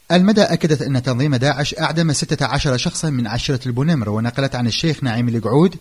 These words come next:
زعيم عشيرة البونمر أن مقاتلي داعش اختطفوا رجال العشيرة منذ ثلاثة أيام، وتم العثور على جثثهم في أحد الآبار، وقد تم إطلاق الرصاص عليهم في منطقتي الرأس والصدر. الدستور أوضحت أن قيادة عمليات بغداد أكملت استعداداتها لخطة زيارة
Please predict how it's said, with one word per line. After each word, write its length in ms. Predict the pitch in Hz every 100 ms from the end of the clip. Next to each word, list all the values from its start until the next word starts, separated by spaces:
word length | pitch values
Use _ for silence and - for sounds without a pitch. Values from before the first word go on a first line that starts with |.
| -
زعيم 300 | 156 202 185
عشيرة 340 | 135 147 143
البونمر 420 | 131 120 143 165 -
أن 180 | 147 139
مقاتلي 400 | 135 - 131 160
داعش 360 | 131 135 139 151
اختطفوا 440 | - 170 180 151
رجال 240 | 120 143 139
العشيرة 360 | 107 123 147
منذ 300 | 135 151 131
ثلاثة 520 | 120 135 131 139 139
أيام، 360 | 117 123 147 165
وتم 280 | 127 127 139
العثور 360 | 117 113 143 131
على 180 | 123 117
جثثهم 520 | 113 143 127 151 139
في 180 | - 120
أحد 180 | 120
الآبار، 460 | 127 - 127 139 170
وقد 200 | 139 135
تم 220 | 151 151
إطلاق 380 | 139 123 165 165
الرصاص 380 | 131 123 151 -
عليهم 520 | 120 147 139 151 147 - -
في 120 | - 196
منطقتي 760 | 165 165 151 151 143 151 127
الرأس 320 | 110 87 -
والصدر. 600 | 120 113 175 117 98 98 - _ _ - _
الدستور 480 | 160 170 - 226 -
أوضحت 340 | 180 175 151
أن 160 | 175 135
قيادة 420 | 127 143 147 131
عمليات 460 | 117 120 120 139 131
بغداد 380 | 117 117 147 135
أكملت 440 | 190 180 175 -
استعداداتها 760 | 127 113 123 131 165 160 151
لخطة 440 | 131 123 170 175 147
زيارة 300 | 120 139